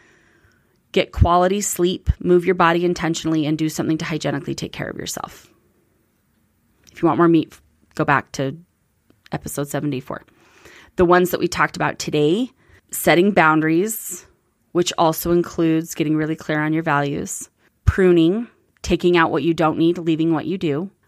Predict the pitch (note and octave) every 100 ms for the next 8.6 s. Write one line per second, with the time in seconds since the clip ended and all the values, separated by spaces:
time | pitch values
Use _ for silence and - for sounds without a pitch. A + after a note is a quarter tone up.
0 | _ - E3+ F3 - E3+ D#3+ D#3 D#3+ F#3+
1 | A#3 _ _ _ _ - F3 E3 E3+ E3
2 | D#3+ D#3+ B2 G2 - - - _ - G#3
3 | G3+ F#3+ G3+ G#3+ A3 A#3 A#3+ A3 A3+ F#3+
4 | - F#3+ - E3+ D3 - D3+ D#3+ D3 E3+
5 | E3 E3 - - D#3 C3+ D#3+ _ _ -
6 | E3+ E3+ E3 - - F3 F3 F3 - -
7 | - - - - D3+ D#3 D3+ D3 D3 D3
8 | - - D#3+ D3+ -